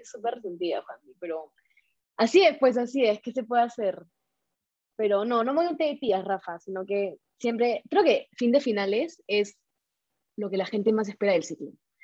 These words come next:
O sea, ya terminar y, o sea, mandar toda la basura.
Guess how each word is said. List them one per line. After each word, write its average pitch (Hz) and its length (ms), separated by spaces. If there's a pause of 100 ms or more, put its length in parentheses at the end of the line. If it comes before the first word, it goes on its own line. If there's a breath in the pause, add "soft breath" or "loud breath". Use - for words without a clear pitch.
(180 soft breath)
O 226 60
sea, 240 80
ya 247 120
terminar 226 580
y, 190 280 (120)
o - 40
sea, 185 240 (200)
mandar 196 340
toda 226 140
la 220 80
basura. 170 500